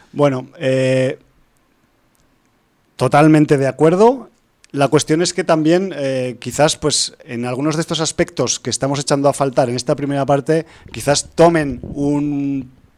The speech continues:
valor determinante en la segunda parte. Eso no lo sabemos, porque no sabemos qué hay en la cabeza y en el script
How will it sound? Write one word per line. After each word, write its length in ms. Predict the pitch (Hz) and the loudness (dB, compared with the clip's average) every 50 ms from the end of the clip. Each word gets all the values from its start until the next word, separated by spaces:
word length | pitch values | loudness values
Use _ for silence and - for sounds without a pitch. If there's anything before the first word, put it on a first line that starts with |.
| _ _ | _ _
valor 400 | - 123 135 131 139 143 143 139 | -4 -2 0 0 2 0 0 0
determinante 580 | 143 143 135 143 131 131 131 135 135 135 127 160 | -2 -2 -2 -2 -4 -4 -6 -6 -6 -6 -4 -4
en 80 | 156 | -2
la 80 | 151 139 | -2 -4
segunda 380 | - - 120 123 123 120 117 | -4 -6 -6 -6 -6 -6 -4
parte. 220 | 117 131 120 110 120 | -6 -6 -6 -8 -12
Eso 120 | - 156 | -10 -8
no 120 | 156 147 143 | -6 -4 -4
lo 100 | 143 135 | -4 -2
sabemos, 420 | - 135 143 156 156 156 185 - | 0 2 2 2 2 2 0 0
porque 220 | - 151 120 120 | -2 -6 -6 -4
no 80 | 123 123 | -6 -4
sabemos 320 | 123 127 131 127 131 - | -4 -4 -4 -4 -4 -4
qué 100 | - 135 | -4 -4
hay 120 | 131 131 120 - - - - - _ _ | -4 -4 -6 -8 -16 -20 -20 -20 _ _
en 140 | - 127 127 | -10 -8 -6
la 100 | 131 127 | -6 -6
cabeza 320 | 131 127 135 135 - 135 | -4 -4 -6 -4 -2 -2
y 60 | 131 | -2
en 80 | 131 131 | 0 -2
el 160 | 127 123 127 | -2 -2 -4
script 480 | - - - - 123 131 127 127 - | -4 -6 -6 -6 -4 -4 -4 -6 -10